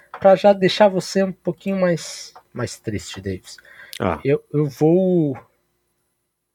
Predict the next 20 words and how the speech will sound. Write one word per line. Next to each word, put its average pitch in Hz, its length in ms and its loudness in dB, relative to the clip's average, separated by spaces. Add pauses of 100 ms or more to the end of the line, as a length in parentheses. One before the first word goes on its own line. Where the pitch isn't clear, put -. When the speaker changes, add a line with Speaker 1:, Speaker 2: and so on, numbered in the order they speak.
(580)
Speaker 1:
eu 135 140 -8
vou 143 300 -2
aqui 165 380 -6 (480)
no 160 160 0
meu 165 180 4
cornerback, 131 1000 2
tá? 180 340 2 (300)
Meu 131 160 -6
Speaker 2:
Tá. - 180 0
Speaker 1:
cornerback 123 500 0
número 123 240 -4
um. 139 240 -8 (960)
Eu 120 120 0
vou 120 260 -2
com 139 320 -4 (720)
Patrick 196 600 0
Surtain. 110 680 -4 (1000)
Speaker 2:
Uh, 320 520 4
boa 92 240 -2
escolha. 147 720 4